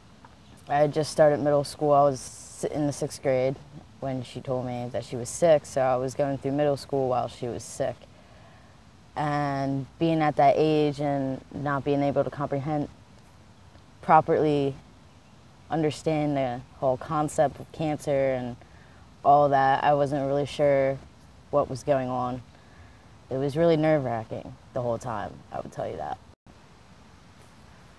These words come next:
The whole time I would classify her as a trooper. She con-, continued to be the mother,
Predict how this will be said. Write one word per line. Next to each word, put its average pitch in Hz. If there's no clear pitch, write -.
The 170
whole 214
time 202
I 160
would 147
classify 151
her 151
as 131
a 123
trooper. -
She 151
con-, 165
continued 190
to 175
be 160
the 151
mother, 135